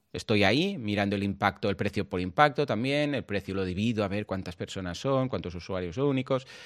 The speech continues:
y estoy haciendo como mis propios, eh, vamos, números, ¿vale? O sea que, guay.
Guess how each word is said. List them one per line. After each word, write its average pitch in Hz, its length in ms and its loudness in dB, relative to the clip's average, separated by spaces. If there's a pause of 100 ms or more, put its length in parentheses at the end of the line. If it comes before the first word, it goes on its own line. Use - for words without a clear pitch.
(140)
y 110 80 0
estoy 123 180 2
haciendo 120 280 2
como 120 220 0
mis 117 340 0
propios, 104 800 0
eh, 76 240 -4 (260)
vamos, 52 240 -10
números, 73 520 -2
¿vale? 127 260 -4 (200)
O 87 60 -6
sea 110 240 4
que, 156 240 4 (340)
guay. 80 340 4